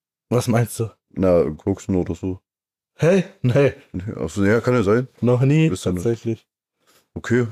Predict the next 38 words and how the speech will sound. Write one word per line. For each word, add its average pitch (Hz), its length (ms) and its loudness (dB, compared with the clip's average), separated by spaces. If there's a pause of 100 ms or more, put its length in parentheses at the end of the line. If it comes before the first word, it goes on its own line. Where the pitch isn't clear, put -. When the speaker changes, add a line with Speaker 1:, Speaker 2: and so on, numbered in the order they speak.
Speaker 2:
ja, 82 140 0
krass. - 380 -6 (880)
Speaker 1:
Ja, 110 140 -2
das, 113 120 -10
ich 175 140 2
Speaker 2:
Ja. 160 80 0
Speaker 1:
fand, 135 200 2
ich 123 220 -2
will 135 120 2
das 139 80 2
auch 127 120 2
gar 131 120 2
nicht 127 120 0
bewerten. 123 380 2
Ich 110 140 -6
kann 120 160 -2
auch 117 100 -2
gar 120 160 -2
nichts 120 140 -4
dazu 110 240 -6
sagen, 135 320 2
aber 123 360 2 (640)
Speaker 2:
Sind 95 140 -6
die 90 80 0
zweiundfünfzig 87 640 -2
Minuten 87 280 -2
jetzt 85 260 -4
rum? 87 180 -4 (960)
Speaker 1:
Wolltest 123 240 0
du 131 40 0
überbrücken? 127 480 0 (240)
Speaker 2:
Nee, 85 360 0
ich - 200 -6
kann 87 180 -6
mich 87 100 -4
nicht 85 160 -8
mehr 80 120 -4
konzentrieren. 82 720 -8